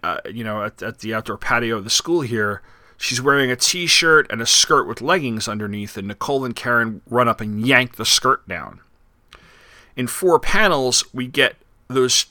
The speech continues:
few seconds, like, after it happened, where she just kinda looks down and it's this look of, like, "Wait, what just happened?" And then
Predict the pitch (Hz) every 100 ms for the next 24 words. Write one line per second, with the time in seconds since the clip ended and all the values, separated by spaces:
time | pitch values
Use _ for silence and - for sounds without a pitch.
0 | - - 151 165 - 160 170 160 120 -
1 | - 113 131 139 123 117 113 147 139 127
2 | 117 110 - 120 110 120 - 127 113 -
3 | 120 117 117 - 110 104 - 110 - 113
4 | - 113 104 98 101 80 95 113 123 -
5 | 117 - - 101 - 139 139 107 117 107
6 | 110 113 123 135 131